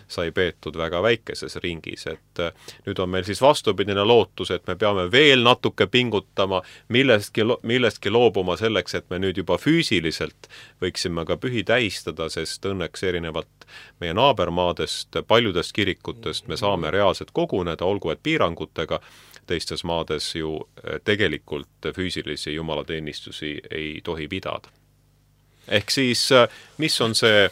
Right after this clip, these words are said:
Speaker 1: mida olete mõelnud sellel aastal, mis algab, äh, märgilise tuhkapäevaga, tuha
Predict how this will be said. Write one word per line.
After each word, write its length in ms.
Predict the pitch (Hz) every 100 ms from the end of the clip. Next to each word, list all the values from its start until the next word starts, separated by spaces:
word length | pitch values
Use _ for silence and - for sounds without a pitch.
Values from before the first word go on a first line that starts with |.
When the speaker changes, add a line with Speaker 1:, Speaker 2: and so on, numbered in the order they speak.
| - - -
Speaker 1:
mida 200 | 107 101
olete 300 | 104 95 95
mõelnud 440 | 107 120 87 78
sellel 280 | - 98 90
aastal, 520 | 107 101 - 90 80 78
mis 220 | 76 -
algab, 360 | 101 90 76 76 _ -
äh, 220 | 78 78 _ _ -
märgilise 600 | 95 101 82 78 78 80
tuhkapäevaga, 1000 | 156 - - 85 87 85 80 76 78 78 - _
tuha 460 | - 165 123 98 87